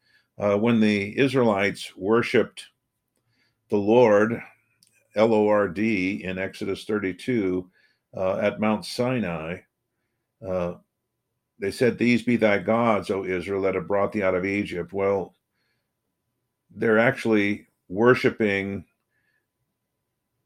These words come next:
God by his name, but they're substituting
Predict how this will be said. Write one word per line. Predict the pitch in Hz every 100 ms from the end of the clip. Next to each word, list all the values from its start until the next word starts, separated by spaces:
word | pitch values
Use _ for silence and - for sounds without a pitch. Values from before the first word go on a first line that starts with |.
| _ _ _ _ -
God | 98 123 131 113
by | 110 104 104
his | - 131 110 85
name, | 104 127 139 120 107 104 107 -
but | 92 117 110
they're | 101 104 101
substituting | - 139 139 110 - 120 101 101 101 101